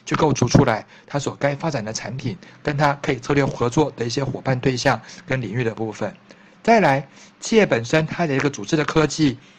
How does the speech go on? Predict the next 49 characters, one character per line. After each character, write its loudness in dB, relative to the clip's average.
或 4
者 0
是 -4
说 2
它 0
本 -2
身 -2
的 0
一 0
个 -2
竞 -2
争 -2
优 2
势 -6
跟 -6
核 0
心 -4
能 -4
力 -2
等 -6
等， -2
这 0
些 4
东 0
西 -2
它 0
也 0
是 2
组 -10
织 0
存 -8
在 2
的 -4
理 -6
由 -2
跟 0
概 2
念 0
的 -4
一 -4
个 -2
部 -4
分。 -2
同 2
时， 2
我 -6
们 -2
是 0
否 2